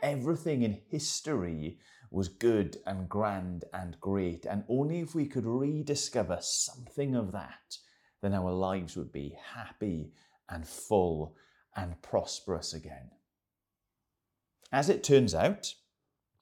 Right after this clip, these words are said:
in the Book of the Kings, in the reign of Solomon, things were pretty good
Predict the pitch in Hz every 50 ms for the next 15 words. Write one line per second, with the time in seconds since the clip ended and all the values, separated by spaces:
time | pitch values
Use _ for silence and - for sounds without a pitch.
0 | _ - - - - 117 113 110 104 107 107 98 104 95 92 92 - 135 131 -
1 | 160 135 131 127 127 - 101 95 101 135 156 151 - - - - - 127 127 123
2 | 123 123 123 131 139 143 151 180 208 208 202 180 - 131 147 147 143 135 123 -
3 | - - 165 131 120 127 135 127 104 87 85 87 110 123 - - - - _ -
4 | - - 185 190 202 202 170 120 95 92 92 87 87 101 120 - - - - -
5 | - - 110 98 104 - 302 311 226 151 -